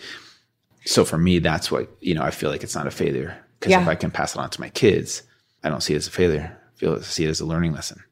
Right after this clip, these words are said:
Speaker 2: The way your marriage was showing up to you was actually the way you were showing up into your marriage.
Speaker 1: Yes. Yeah.
Speaker 2: And
Speaker 1: <laughs> That's
Speaker 2: recognizing
Speaker 1: great.
Speaker 2: and realizing
Speaker 1: Yeah.
Speaker 2: that makes all the difference. That's brilliant.
Speaker 1: Yeah.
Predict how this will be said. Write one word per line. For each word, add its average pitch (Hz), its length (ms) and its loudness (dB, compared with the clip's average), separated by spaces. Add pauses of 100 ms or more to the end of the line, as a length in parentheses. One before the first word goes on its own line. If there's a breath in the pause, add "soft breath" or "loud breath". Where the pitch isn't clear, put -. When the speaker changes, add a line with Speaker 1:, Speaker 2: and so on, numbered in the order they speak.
(120)
Speaker 2:
The 180 180 2
way 180 260 6
your 175 200 4
marriage 156 500 4
was 156 180 -4
showing 143 420 2
up 143 400 0
to 151 160 0
you 139 600 4
was 165 200 2
actually 147 380 2
the 147 120 0
way 143 140 2
you 139 200 0
were 156 100 -4
showing - 360 -4
up - 160 -8
into 160 200 -4
your 175 100 0
marriage. 151 200 2
Speaker 1:
Yes. - 420 -4 (200)
Yeah. - 220 -4 (100)
Speaker 2:
And 175 120 8
Speaker 1:
<laughs> 156 60 8
That's 143 160 6
Speaker 2:
recognizing 156 380 6
Speaker 1:
great. 151 80 6
Speaker 2:
and 147 80 6
realizing 143 260 4
Speaker 1:
Yeah. 80 140 4
Speaker 2:
that - 160 0
makes - 280 -6
all 147 120 0
the 160 100 -6
difference. 170 420 -6
That's 160 200 -4
brilliant. 170 560 -4
Speaker 1:
Yeah. 85 260 0